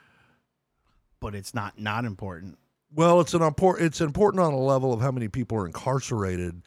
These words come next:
Speaker 1: Right.
Speaker 2: for nonviolent marijuana offenses, in fucking jail for years for this shit, where
Speaker 1: And now you can go get the shit in a store.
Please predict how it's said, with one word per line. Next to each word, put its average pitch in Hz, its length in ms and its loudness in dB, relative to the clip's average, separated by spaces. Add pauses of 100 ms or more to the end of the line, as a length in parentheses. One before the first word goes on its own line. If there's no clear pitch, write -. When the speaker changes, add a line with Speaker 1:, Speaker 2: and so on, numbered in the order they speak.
(120)
Speaker 1:
Right. 104 200 -4
Speaker 2:
for 110 120 0
nonviolent 117 1080 0
marijuana 101 600 0
offenses, 80 560 -8 (240)
in 127 160 -6
fucking 135 520 -4
jail 139 360 0
for 90 220 -10
years 180 500 -2
for 113 140 -6
this 92 220 -4
shit, - 420 -10 (1160)
where 113 720 4 (760)
Speaker 1:
And 120 80 -4
now 127 100 0
you 127 140 0
can 110 60 -4
go 110 100 -2
get 107 140 -6
the 104 80 -12
shit - 240 -10
in 95 80 -14
a - 20 -16
store. 92 320 -12